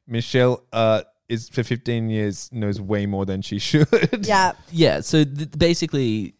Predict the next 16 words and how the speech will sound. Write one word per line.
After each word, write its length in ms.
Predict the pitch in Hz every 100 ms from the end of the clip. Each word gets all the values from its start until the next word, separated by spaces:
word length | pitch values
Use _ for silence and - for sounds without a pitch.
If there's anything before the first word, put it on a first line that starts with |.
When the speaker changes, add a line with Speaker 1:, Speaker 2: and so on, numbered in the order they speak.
| - 135
Speaker 3:
Grams 640 | 135 123 117 117 110 - _ _
is 140 | 135 110
an 100 | 104
old 220 | 104 101
curmudgeon 580 | 107 95 90 90 90 104
in 100 | 101
this 140 | 98 -
scene, 280 | 98 92
and 140 | 98 101
she's 160 | 95
like, 180 | 95 92 139
"Oh, 480 | 120 104 104 107
fucking 580 | 101 120 117 107 101 104 - _ -
God 320 | 123 127 131 117
is 160 | 110
sick, 560 | - - 92 87 90